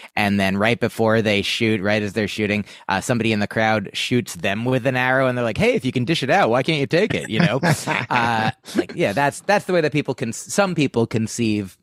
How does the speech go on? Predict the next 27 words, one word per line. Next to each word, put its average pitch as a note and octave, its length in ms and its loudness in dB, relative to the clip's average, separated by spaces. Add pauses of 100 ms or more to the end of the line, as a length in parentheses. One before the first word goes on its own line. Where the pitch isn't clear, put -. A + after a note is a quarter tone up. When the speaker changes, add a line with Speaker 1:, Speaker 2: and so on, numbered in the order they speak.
(320)
Speaker 1:
of G#2 320 0
comedy F#2+ 640 -2 (120)
and, F#2 420 -4
uh, F2+ 240 0
and G2 140 -4
comedians. G2+ 380 -4
Like, G2+ 180 -6
but D#3 180 0
here's F#3+ 180 2
the F#3+ 80 -2
thing. F#3 220 0 (100)
I D3 80 4
did F3 120 4
a, E3+ 340 4
I C3 40 0
did C#3 140 2
a, A#2+ 200 2 (140)
a A#2+ 60 0
house - 340 -2
show F2+ 340 0
over F#2+ 180 0
the F#2 80 0
weekend F#2 320 0
in E2+ 80 -6
Boston. E2+ 440 -2
It E2+ 100 -4
was D#2+ 240 -6